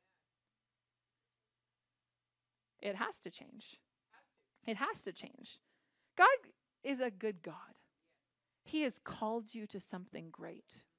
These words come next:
He doesn't just boot you out of the car and say, "Go for it.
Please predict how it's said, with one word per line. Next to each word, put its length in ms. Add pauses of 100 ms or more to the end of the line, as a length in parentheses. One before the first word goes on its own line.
(960)
He 160
doesn't 500
just 360
boot 200 (100)
you 140
out 160
of 80
the 80
car 400
and 180
say, 160
"Go 220
for 260
it. 140